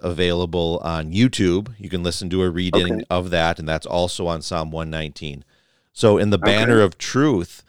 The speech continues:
Speaker 1: I just randomly bought this book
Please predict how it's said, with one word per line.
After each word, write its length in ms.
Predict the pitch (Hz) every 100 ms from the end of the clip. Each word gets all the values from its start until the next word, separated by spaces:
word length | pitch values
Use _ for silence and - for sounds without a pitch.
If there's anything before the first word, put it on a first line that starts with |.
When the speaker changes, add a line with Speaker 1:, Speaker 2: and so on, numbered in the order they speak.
| _ _ _ -
Speaker 1:
I 100 | 104
just 220 | 104 -
randomly 640 | 87 95 101 107 110 104 95
bought 360 | 90 87 85
this 200 | 95 87
book 480 | - 82 80 82 -